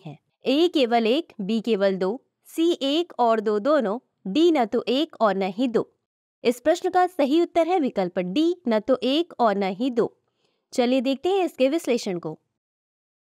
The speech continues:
कोलेस्ट्रॉल। कोलेस्ट्रॉल एक मोमी वसा जैसा पदार्थ है, जो आपके शरीर की सभी कोशिकाओं में पाया जाता है। आपका लीवर कोलेस्ट्रॉल बनाता है और यह कुछ खाद्य पदार्थों जैसे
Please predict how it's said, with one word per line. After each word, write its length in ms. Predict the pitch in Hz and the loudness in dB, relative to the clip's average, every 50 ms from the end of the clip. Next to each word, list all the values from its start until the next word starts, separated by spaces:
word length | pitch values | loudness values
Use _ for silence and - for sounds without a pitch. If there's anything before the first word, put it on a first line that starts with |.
| _ _ | _ _
कोलेस्ट्रॉल। 600 | - 269 277 294 339 339 - - 269 196 160 131 - _ _ _ _ _ _ _ | 0 2 4 4 2 0 -2 -2 -2 -2 -2 -2 -6 _ _ _ _ _ _ _
कोलेस्ट्रॉल 600 | - 269 269 294 302 - - 330 302 311 349 359 - - | 0 0 2 2 0 0 0 2 2 4 2 2 0 -2
एक 200 | 294 302 294 269 | -2 -2 -2 -2
मोमी 520 | 247 226 226 226 220 220 233 277 320 339 302 | 0 0 2 0 0 0 -2 -4 -4 -4 -6
वसा 440 | 247 202 214 233 240 - 285 302 320 | -4 -2 -2 -2 -2 0 0 0 0
जैसा 340 | 277 285 247 254 - 294 262 | 0 0 0 0 0 -2 -2
पदार्थ 440 | - 202 180 175 175 175 220 247 - - | -2 -2 -2 0 0 0 0 0 -2 -6
है, 140 | 247 269 339 _ _ _ _ _ _ _ _ _ - | -8 -8 -8 _ _ _ _ _ _ _ _ _ -10
जो 180 | 196 190 277 320 | -4 0 2 2
आपके 280 | 330 339 330 - 370 349 | 2 2 2 -2 -4 -4
शरीर 420 | - - 311 254 233 269 311 302 | -2 0 0 0 0 0 -2 -4
की 220 | 294 - 320 349 | -2 -2 -2 -2
सभी 340 | 339 - - 233 226 277 320 | -2 -2 -2 -2 -2 -2 -2
कोशिकाओं 540 | 311 - 269 262 - 254 240 - 214 196 190 | -2 -2 -2 -2 -2 -4 -4 -2 -2 0 0
में 160 | 196 226 285 | 0 0 0
पाया 280 | - 302 269 240 220 190 | 0 0 0 0 0 -2
जाता 300 | 170 196 170 160 - 170 | -2 -4 -6 -6 -6 -10
है। 200 | 170 180 147 139 _ _ _ _ _ _ _ _ _ _ - | -10 -10 -12 -14 _ _ _ _ _ _ _ _ _ _ -4
आपका 320 | 190 233 240 240 - 302 294 | -2 -2 -2 -2 0 0 2
लीवर 360 | 285 277 285 277 285 359 359 | 2 2 0 2 2 0 2
कोलेस्ट्रॉल 560 | 359 - 294 254 262 254 - 269 247 233 226 | 2 2 2 2 2 0 0 0 2 2 2
बनाता 420 | 196 202 202 208 202 214 214 - 311 | 0 -2 -2 0 -2 -2 0 0 0
है 240 | 311 311 370 403 | 0 2 2 0
और 260 | - - 233 226 220 233 | 2 2 0 0 2 2
यह 100 | 247 247 | 0 0
कुछ 220 | 247 262 240 - | 0 -2 -4 -4
खाद्य 320 | - - 214 202 190 196 | -6 -6 -4 -4 -2 -4
पदार्थों 920 | 190 - 196 185 196 233 277 285 - - 214 185 240 - _ _ _ 214 190 | -4 -4 -4 -2 0 0 0 -2 -2 -4 -4 -6 -6 -8 _ _ _ -10 -4
जैसे 460 | - 269 277 320 - - 190 175 | -2 0 0 0 -2 -4 -6 -6